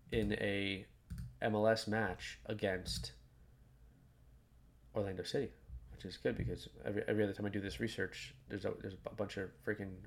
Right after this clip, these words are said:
red cards. Uh, meanwhile, Orlando City has gotten three red cards M L S play in this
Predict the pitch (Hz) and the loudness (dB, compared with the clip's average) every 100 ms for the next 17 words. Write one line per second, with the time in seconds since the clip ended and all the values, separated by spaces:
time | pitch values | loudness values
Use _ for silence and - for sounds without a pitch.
0 | - - 117 - 104 - - - - - | -14 0 0 0 -2 4 4 4 -4 -14
1 | - - - - - - - - 113 104 | -18 -16 -8 -6 -6 -10 -18 -2 4 6
2 | 101 98 95 - - - - - 120 131 | 8 6 4 -2 -18 -20 -16 -6 4 8
3 | 233 240 104 95 92 139 - - - - | 10 8 6 6 4 2 -4 -16 -18 -20
4 | - - - 131 127 131 - - 202 151 | -18 -20 0 8 10 10 8 10 12 12
5 | 127 110 107 123 123 113 - 117 127 208 | 8 4 10 10 10 6 0 6 10 10
6 | 110 - - 110 117 - 110 101 95 - | 8 0 0 6 6 8 6 6 2 -2
7 | - - - - - - - - - - | -4 -10 -20 -20 -20 -20 -20 -20 -20 -20
8 | - - - - - 131 117 117 - - | -20 -20 -20 2 8 10 12 10 8 4
9 | 95 98 107 - - - - - - - | 2 2 -4 -12 -20 -20 -20 -20 -20 -20
10 | - - 139 120 113 107 98 - - | -20 0 4 6 8 8 6 2 0